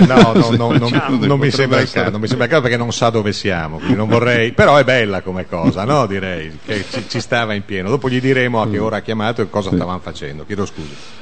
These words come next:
Speaker 2: Ehm... e quindi, no, no, eh, ottima cosa. A-, arrivare e partire parlando di radio, visto che di questo, eh,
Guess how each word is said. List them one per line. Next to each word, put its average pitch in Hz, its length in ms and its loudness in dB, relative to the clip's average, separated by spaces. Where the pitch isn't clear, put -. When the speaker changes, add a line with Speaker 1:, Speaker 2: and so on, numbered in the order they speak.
Speaker 2:
Ehm... 92 920 2
e 101 80 -8
quindi, 87 640 2
no, 107 160 2
no, 87 240 2
eh, 90 280 0
ottima 107 280 0
cosa. 87 240 0
A-, 101 340 0
arrivare 113 600 4
e 101 100 0
partire 110 680 4
parlando 101 420 2
di 98 540 4
radio, 90 480 2
visto 90 260 -2
che 87 120 -2
di 85 100 -2
questo, - 420 2
eh, 85 160 -6